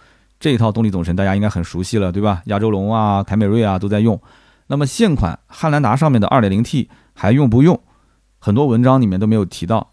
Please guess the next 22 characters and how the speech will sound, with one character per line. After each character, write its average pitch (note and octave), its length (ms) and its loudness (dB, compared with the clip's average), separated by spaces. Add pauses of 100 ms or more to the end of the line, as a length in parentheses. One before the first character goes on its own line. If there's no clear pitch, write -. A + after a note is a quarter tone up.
大 B2+ 160 0
多 C3 100 2
数 A#2+ 140 0
人 G#2+ 120 2
猜 A#2+ 160 -4
测 A2+ 220 0
是 G2 160 -4
直 F#2+ 180 -6
接 A#2 160 2
用 A#2+ 140 4
二 A2+ 100 2
点 G#2 160 2
五 G#2+ 80 2
混 F2 200 -4
动 G2+ 120 -2
去 G2 80 -6
替 G#2 200 -8
代 G2+ 160 -4
二 F#2+ 80 -4
点 E2+ 120 -8
零 E2 120 -8
T。 F2 200 -8